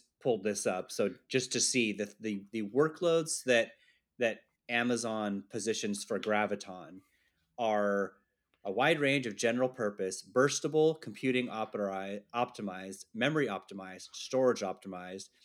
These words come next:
and accelerated computing workloads, including application services, servers, microservices, high performance computing, C P U based machine learning, M L, inference, video encoding,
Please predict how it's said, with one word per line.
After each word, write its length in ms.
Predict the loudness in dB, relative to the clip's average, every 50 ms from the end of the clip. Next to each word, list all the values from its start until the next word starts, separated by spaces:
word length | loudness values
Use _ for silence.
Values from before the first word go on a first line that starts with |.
| -20 _ _ _
and 220 | -4 -2 -2 -2 -2
accelerated 580 | -4 -4 -2 0 2 4 4 4 2 0 -2
computing 480 | -6 -10 -10 -6 -4 -4 -2 -2 -4 -2
workloads, 460 | -2 -2 -2 -2 -4 -4 -4 -4 -4 -6 -8
including 680 | -8 -8 -8 -8 -4 0 0 0 0 0 -4 -6 -8 -10
application 600 | -10 -10 -10 -10 -12 -4 -2 -2 -2 -2 -4 -6 -6
services, 720 | -2 0 0 0 0 -2 -4 -4 -4 -2 -2 -4 -6 -8 _ _
servers, 500 | -2 2 4 4 6 6 4 2 2 -2 -10 _ -20 -20 _ _ _ 2
microservices, 880 | 2 2 2 2 -2 -2 -2 -4 -4 -4 -6 -8 -8 -8 -8 -10 -10 -12 _
high 240 | -8 -2 -2 -2
performance 480 | 0 -2 -6 -4 -4 -2 -2 -4 -6 -8
computing, 520 | -10 -12 -10 -6 -6 -4 -4 -4 -6 -6 -8 _ _ _ _ _ _ _
C 240 | -12 -4 -2 -2
P 140 | -2 -2 -2
U 200 | 0 0 0 2
based 460 | 2 2 2 2 2 0 -4 -8 -8
machine 420 | -6 -6 -4 -4 -2 -2 -2 -2 -2
learning, 480 | -2 -4 -4 -4 -4 -4 -4 -6 -8 -12 _
M 200 | -10 -8 -8 -6
L, 360 | -6 -6 -4 -6 -6 -8 -10 -12 -8
inference, 640 | -6 -6 -6 -6 -4 -4 -4 -4 -4 -4 -6 -8 -10 -12 _ _ _ -6 -4
video 360 | 0 2 4 6 6 4 4
encoding, 680 | 0 -2 -4 -2 0 0 0 0 0 0 -2 -4 -6